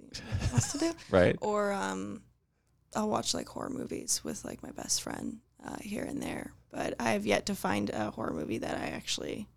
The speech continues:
Speaker 1: really, really enjoy.
Speaker 2: Are you serious?
Speaker 1: Yeah,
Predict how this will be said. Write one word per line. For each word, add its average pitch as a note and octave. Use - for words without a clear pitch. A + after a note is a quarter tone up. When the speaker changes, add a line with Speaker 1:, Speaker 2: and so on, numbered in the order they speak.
Speaker 1:
really, -
really -
enjoy. -
Speaker 2:
Are A#2
you C3+
serious? E3
Speaker 1:
Yeah, A#3